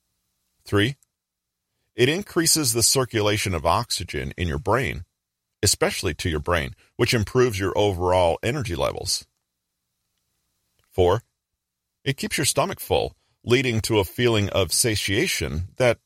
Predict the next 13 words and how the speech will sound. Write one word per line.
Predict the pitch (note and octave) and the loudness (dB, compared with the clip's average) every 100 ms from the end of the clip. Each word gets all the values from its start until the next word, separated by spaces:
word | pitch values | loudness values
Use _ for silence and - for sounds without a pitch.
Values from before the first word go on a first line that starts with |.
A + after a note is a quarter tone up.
| _ | _
consequently | - E3+ G#3+ - G2+ D2 F#2+ G#2 _ _ _ | -2 0 0 -2 -2 0 0 -4 _ _ _
helps | G#2+ G#2+ - | 0 2 0
manage | G2+ G#2 G#2 G2+ - - _ | 0 0 0 0 -4 -10 _
hunger | - F#3+ G3+ F#2+ | -2 -2 0 -4
cravings, | - D#2 B1+ - - - _ - | 0 0 0 -4 -6 -8 _ 0
thereby | G2 F2 F2 | 0 4 2
allowing | E2 D#2+ D#2 D2+ C#2+ | 2 -2 -2 -2 -4
you | G2 D3+ G#2 | -4 -2 -4
to | - | -2
manage | D#2 D#2+ F#2 G2 | -2 0 0 0
your | G#2+ | 0
body | G2+ F#2+ F#2 | 2 0 -2
weight. | - - - | -10 -12 -12